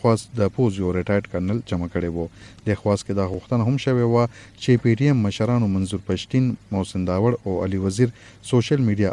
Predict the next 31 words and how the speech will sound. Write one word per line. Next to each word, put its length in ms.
اکاونټس 360
دې 120
هم 80
وتړلی 460
شي، 140
ځکه 200
چې 80
دا 60
یو 160
رجسټرډ 540
تنظیم 340
نه 140
دی 100
او 60
په 100
دې 160
دې 80
بندیز 320
ولګولی 520
شي. 140
خواست 260
کې 140
ویلي 200
شوي 220
وو، 240
په 160
ریاستي 460
ادارو، 260
خصوصي 460
توګه 260
د 100